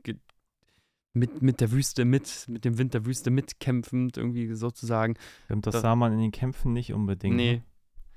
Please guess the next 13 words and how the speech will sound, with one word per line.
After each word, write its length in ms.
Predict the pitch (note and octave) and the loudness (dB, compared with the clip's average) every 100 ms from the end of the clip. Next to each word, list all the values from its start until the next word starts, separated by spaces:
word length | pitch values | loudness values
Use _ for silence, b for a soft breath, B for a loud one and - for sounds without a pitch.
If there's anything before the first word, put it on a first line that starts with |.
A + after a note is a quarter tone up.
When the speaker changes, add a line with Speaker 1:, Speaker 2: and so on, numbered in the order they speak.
| - - | -20 -16
Speaker 2:
Ich 60 | - | 2
fand 240 | B2+ D#3 | 4 6
auch 180 | E3+ B2+ | 4 4
am 120 | A2+ G#2 | 4 2
Ende 260 | B2 B2 | 4 2
diesen, 380 | G#2+ G2+ G2 G#2+ | 0 -4 0 -2
irgendwie 520 | - A2+ A#2+ A#2+ A2 - _ - | 0 -2 -2 -2 -4 -6 _ -8
diesen 200 | G#2 G#2 | 0 2
Messerkampf 600 | F#2+ - G#2+ - G2+ - | 2 0 -4 0 -2 -2
auch 140 | G2+ | -6
extrem 540 | - G#2 - - A#2+ G#2+ | -6 -8 -10 -4 -2 0
unbeeindruckend. 1300 | A2 A#2 A2 A2+ A#2+ A2 B2 B2+ - - B2+ C3+ - | 0 0 0 0 -2 -2 -4 -4 -10 -8 -8 -8 -4
Speaker 1:
Ja. 240 | B2 A#2 | 0 0